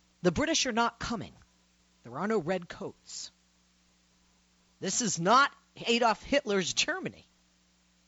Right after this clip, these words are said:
And to live with such a fear and a paranoia escapes me, quite frankly.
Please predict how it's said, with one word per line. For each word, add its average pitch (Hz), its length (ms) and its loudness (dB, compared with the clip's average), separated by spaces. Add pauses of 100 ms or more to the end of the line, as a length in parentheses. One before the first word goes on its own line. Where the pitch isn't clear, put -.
(600)
And 208 140 0
to 233 100 0
live 277 300 -4
with 214 100 -2
such 302 240 0
a 254 60 2
fear 294 260 -4
and 208 100 -2
a 180 40 -2
paranoia 233 760 -2 (760)
escapes 339 600 0
me, 165 140 -6
quite 131 320 -6
frankly. - 420 -18